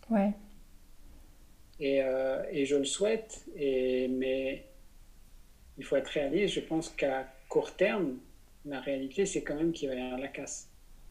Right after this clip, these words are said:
Speaker 2: Et, et dans les, la... en France, dans la cuisine végétale, aujourd'hui, c'est beaucoup de petits commerces et les indépendants qui avaient peu d'années, donc ils a-,
Speaker 1: C'est ça.
Speaker 2: ils ont pas, euh, des avances de trésorerie folles.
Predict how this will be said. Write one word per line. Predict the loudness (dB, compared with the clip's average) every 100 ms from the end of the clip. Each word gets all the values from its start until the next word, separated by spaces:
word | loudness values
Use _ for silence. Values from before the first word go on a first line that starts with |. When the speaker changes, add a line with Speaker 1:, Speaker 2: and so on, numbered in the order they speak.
| -20 -18 -6
Speaker 2:
Et, | -4 -4 -2
et | -2 -2 -8 -18 -10 -2
dans | 0
les, | 0 0 -2
la... | -6 -6 -10 -14 -20 -20 -20 -14
en | -14
France, | -4 2 2 0
dans | -2 -2
la | -4
cuisine | -6 -6 -2 2
végétale, | 4 6 6 6 4
aujourd'hui, | 6 4 2 -2
c'est | -2 0
beaucoup | 0 0
de | -2
petits | -2 -2 -2 0 -2
commerces | -2 -2 -2 -6 -14 -16 -20 -20 -20 -10
et | -4
les | -2 0
indépendants | -2 -2 -2 2 2 0 -4 -8 0
qui |
avaient | 4 4
peu | 4 4 4
d'années, | 4 4 4 2
donc | -4 -2
ils | 0
a-, | 0 2
Speaker 1:
C'est | -2
ça. | 2 2
Speaker 2:
ils | 2 -2
ont | -4
pas, | -2 0 2 0
euh, | -2 -4 -12 -2
des | 2 2
avances | 2 0 -2
de |
trésorerie | 0 0 2 2 0
folles. | -2 -2 -2